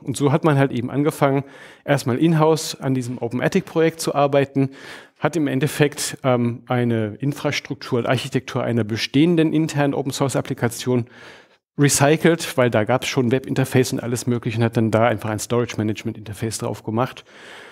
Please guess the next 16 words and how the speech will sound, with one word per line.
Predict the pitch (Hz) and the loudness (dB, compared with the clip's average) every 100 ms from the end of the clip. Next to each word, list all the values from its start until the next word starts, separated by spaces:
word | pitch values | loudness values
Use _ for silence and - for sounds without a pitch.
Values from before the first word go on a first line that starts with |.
| - _ _ _ - | -20 _ _ _ 0
Im | 147 | 4
Laufe | 170 185 | 4 2
der | 180 | 0
Zeit | - 165 180 165 | 0 0 0 -2
hat | - | -4
sich | 170 - | -2 2
dann | 151 139 123 - _ - | 2 2 -2 -10 _ -20
diese | 127 202 208 | -8 -2 0
Applikation | 160 - 147 143 - 143 | 0 0 -4 -4 -2 -4
herausgestellt, | 135 123 127 - 131 - 135 139 | -2 -4 -6 -8 -10 -2 0 0
die | 139 139 | -4 -6
auch | 127 - | -4 -6
im | 139 131 | -6 -4
Laufe | 131 139 | -2 0
der | 135 | 2
Jahre | 127 131 131 127 | 4 4 2 -2